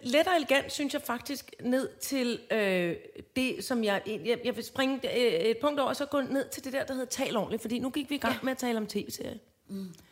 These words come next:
Speaker 1: Det har du en, du har en holdning til noget?
Speaker 2: <clears throat> Det er fordi, at, øhm, i virkeligheden, så, så er der bare... Øh, og det er meget underligt egentlig, at det skal komme fra mig, fordi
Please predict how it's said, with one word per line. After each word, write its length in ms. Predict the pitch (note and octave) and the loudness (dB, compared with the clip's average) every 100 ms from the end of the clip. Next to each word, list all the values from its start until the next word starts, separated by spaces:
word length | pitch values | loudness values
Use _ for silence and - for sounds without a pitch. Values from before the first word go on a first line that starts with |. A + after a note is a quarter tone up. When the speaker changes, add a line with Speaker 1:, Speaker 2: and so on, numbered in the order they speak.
| _ | _
Speaker 1:
Det 80 | C#4+ | 0
har 120 | C4 | 2
du 100 | B3+ | 2
en, 200 | C4 B3 - | 0 -2 -2
du 60 | C#4+ | 0
har 120 | B3 | 0
en 80 | A3 | 2
holdning 360 | G#3+ C4 C#4 | 2 2 -2
til 80 | B3 | 0
noget? 220 | A3+ C4+ - - - F4 | 2 0 -4 -14 -4 -4
Speaker 2:
<clears throat> 420 | - A3+ G3+ F#3+ - | -2 -2 -2 -4 -4
Det 80 | |
er 40 | C4+ | -2
fordi, 380 | B3+ B3+ A3+ - | -2 -4 -6 -8
at, 260 | F#3+ - - | -10 -8 -6
øhm, 480 | G3 F3+ D#3+ C#3+ C3 - - - _ _ | -4 -4 -4 -4 -6 -10 -20 -20 _ _
i 80 | C4 | -2
virkeligheden, 380 | A3 B3 A#3+ - | 0 0 -4 -4
så, 200 | - G#3 - - | -2 -4 -6 -10
så 120 | A3 | -4
er 40 | |
der 100 | G#3 | -2
bare... 360 | G#3 F#3 F3 F#3+ - | -2 -4 -4 -6 -4
Øh, 360 | F3+ D3+ B2+ - - _ _ - | -4 -4 -4 -10 -18 _ _ -10
og 160 | F#3+ | -4
det 60 | A3 | 0
er 40 | |
meget 280 | G3 D#3 F#3+ - | 0 2 0 0
underligt 460 | G3+ F3+ G#3+ A3+ - | 0 0 -2 -4 -6
egentlig, 320 | F#3+ - F#3+ | -10 -8 -10
at 100 | - | -10
det 100 | F3+ | -10
skal 100 | E3 - | -12 -10
komme 220 | D#3 D3+ | -8 -8
fra 80 | F3 | -6
mig, 200 | B2+ C3 | -6 -6
fordi 240 | F3 F3+ | -10 -12